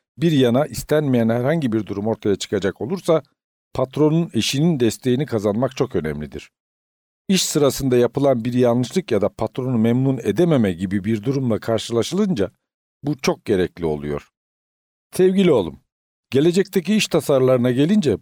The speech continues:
bu konuda duyduğum coşku ve heyecan tam olarak onaylamasam da beni çok sevindiriyor. Şehrimizin çevresinde elde edilen hububat, koza tohumu, deri, kürk, yün, yağ, küspe, kemik ve kemikten elde edilen ürünlerin sürümünün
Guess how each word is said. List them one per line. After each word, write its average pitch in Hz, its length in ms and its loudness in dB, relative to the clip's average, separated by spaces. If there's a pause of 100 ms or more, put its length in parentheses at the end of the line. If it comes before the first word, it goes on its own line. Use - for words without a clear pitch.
bu 196 80 -6
konuda 135 420 0
duyduğum 135 560 0 (200)
coşku 131 440 0
ve 127 120 4
heyecan 127 420 2 (200)
tam 185 260 0
olarak 120 400 2
onaylamasam 131 760 2
da 156 200 0
beni 120 240 0
çok - 200 -4
sevindiriyor. 80 640 -4 (540)
Şehrimizin 180 600 2
çevresinde 143 680 2
elde 127 380 2
edilen 104 320 0
hububat, 117 560 0 (140)
koza 147 360 2
tohumu, 87 560 -2 (180)
deri, 113 360 2 (200)
kürk, 123 380 -2 (280)
yün, 127 400 0 (200)
yağ, 123 440 2 (140)
küspe, 135 420 -2
kemik 131 460 -2
ve 110 180 2 (300)
kemikten 139 540 0
elde 131 320 4
edilen 110 300 2
ürünlerin 120 560 0
sürümünün 113 600 0